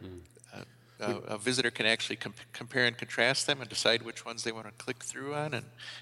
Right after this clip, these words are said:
Speaker 2: and learn more about.
Speaker 1: Which, to me, would highlight the need for you to be selective with what you allow in your directory then. You can't just
Speaker 2: Yes.
Speaker 1: take anyone and everyone.
Speaker 2: Right.
Speaker 1: Yeah. So it's almost like the concept of,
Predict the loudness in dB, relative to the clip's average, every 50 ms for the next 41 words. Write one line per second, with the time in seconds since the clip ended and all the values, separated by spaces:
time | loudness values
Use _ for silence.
0 | -4 0 0 0 0 0 -4 -6 -6 -4 -4 2 6 6 6 6 4 0 -10 -18
1 | -20 -20 -20 -20 -20 -20 -20 -20 -20 -20 -20 -20 -20 -20 -20 -20 -20 -20 -20 -20
2 | -10 -4 0 2 2 2 2 0 -4 -8 -8 -8 -10 -12 -16 -20 -20 -10 -4 -2
3 | 0 2 2 4 4 4 2 2 2 2 0 -2 -4 -6 -8 -10 -12 -16 -20 -20
4 | -18 -8 -2 0 0 0 0 4 6 6 8 8 6 6 4 2 0 0 2 2
5 | 2 0 0 -2 -8 -14 -14 -6 0 2 2 4 4 4 2 2 0 0 0 0
6 | -2 -2 -2 -2 -4 -4 -2 0 2 2 2 0 -2 -4 -4 -4 -4 -6 -10 -12
7 | -12 -6 -2 0 0 0 0 -2 -2 0 0 2 2 2 2 2 0 -2 -2 -4
8 | -4 -4 -6 -6 -6 -8 -10 -8 -8 -8 -10 -10 -10 -12 -12 -12 -12 -6 -2 0
9 | 0 0 0 -2 -6 0 4 6 8 8 6 6 2 0 0 0 -2 -4 -6 -6
10 | -6 -6 -6 -8 -8 -10 -10 -12 -14 -18 -20 -20 -20 -20 -20 -20 -20 -20 -20 -20
11 | -14 -4 0 0 0 0 -2 -6 -20 -20 -20 -20 _ -16 -12 -12 -12 -12 -12 -16
12 | _ _ _ _ _ _ _ -20 -18 -10 -2 2 4 4 4 6 6 6 6 4
13 | 2 0 -2 -4 -2 0 0 0 0 -2 -8 -8 -4 -2 -2 -2 -2 -4 -4 -2
14 | 0 0 0 0 -2